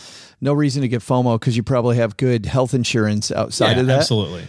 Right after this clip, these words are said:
Speaker 1: Yeah.
Speaker 2: Yep.
Speaker 1: Um, but, but if you do have it available, uh, look into taking advantage of it. Len, you know what? That four oh one K one you did, you did in the first half of the show, so that doesn't count.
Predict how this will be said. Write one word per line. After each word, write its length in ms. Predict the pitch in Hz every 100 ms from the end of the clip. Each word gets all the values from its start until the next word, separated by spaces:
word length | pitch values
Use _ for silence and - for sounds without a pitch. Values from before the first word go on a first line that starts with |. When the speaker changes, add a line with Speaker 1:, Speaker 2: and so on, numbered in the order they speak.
| -
Speaker 1:
Yeah. 280 | - 117 101
Speaker 2:
Yep. 300 | 123 - -
Speaker 1:
Um, 440 | 120 110 107 101 95 -
but, 240 | 120 104
but 80 | 123
if 100 | 117
you 60 |
do 160 | 117 147
have 220 | 131 110
it 40 | 113
available, 560 | 107 104 101 104 104 -
uh, 220 | 113 107
look 240 | 104 117 123
into 140 | 110
taking 300 | 131 113 113
advantage 280 | 110 110 104
of 100 | 104
it. 120 | - - - - -
Len, 240 | 151 208
you 80 | 202
know 100 | 175
what? 200 | 175 185
That 180 | 175 127
four 220 | - 185
oh 20 | 175
one 140 | 151
K 180 | - 170
one 180 | 175 143
you 80 |
did, 220 | 120 131 120
you 80 |
did 160 | 135 156
in 20 |
the 60 | 123
first 280 | - 143 -
half 180 | 131 113
of 60 |
the 40 | 117
show, 240 | 127 113
so 140 | -
that 160 | 120 123
doesn't 280 | 131 117 110
count. 360 | 117 117 113